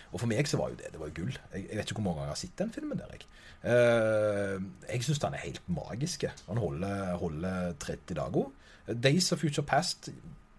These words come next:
gjorde ikke så mye for meg, egentlig. Alle påstår det er en sånn kjempebra X-Men-film, men, eh,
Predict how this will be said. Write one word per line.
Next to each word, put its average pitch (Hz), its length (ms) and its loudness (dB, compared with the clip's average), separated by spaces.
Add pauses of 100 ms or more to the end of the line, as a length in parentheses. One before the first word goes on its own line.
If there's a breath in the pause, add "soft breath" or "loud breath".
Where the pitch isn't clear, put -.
(360)
gjorde 143 300 -12
ikke - 140 -4
så 143 120 -8
mye - 240 -6
for - 80 -6
meg, 64 200 -8
egentlig. 76 320 -6 (200)
Alle 95 240 2
påstår 98 320 -2
det 85 80 0
er 82 80 -4
en 87 80 -4
sånn - 140 -6
kjempebra - 420 -6
X-Men-film, 170 560 2
men, 80 180 -2
eh, 73 480 -8